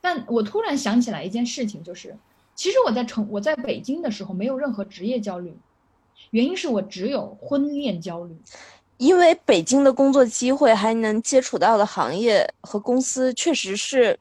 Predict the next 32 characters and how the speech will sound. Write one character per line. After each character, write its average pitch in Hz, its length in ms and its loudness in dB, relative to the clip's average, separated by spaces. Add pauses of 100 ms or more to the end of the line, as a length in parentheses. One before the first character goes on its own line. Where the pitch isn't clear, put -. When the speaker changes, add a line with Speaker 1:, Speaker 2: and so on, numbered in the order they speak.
Speaker 2:
其 - 180 -2
他 320 160 2
城 269 180 0
市 277 120 -2
没 262 100 2
有 262 80 4
办 247 140 2
法 262 140 0
比 196 220 -10
的 110 120 -2
吧？ - 160 -4 (180)
你 190 140 -6
在 254 140 4
这 302 100 0
个 294 80 -2
地 262 120 -2
方， 247 120 -6 (560)
在 269 100 0
工 277 220 0
作 285 120 4
上 262 200 2
还 226 120 2
是 262 60 2
觉 226 120 -2
得 - 100 -4
自 254 120 -8
己 220 80 -8
有 254 160 4
很 214 120 -12
多 233 160 2
可 262 200 -2
能。 80 280 -6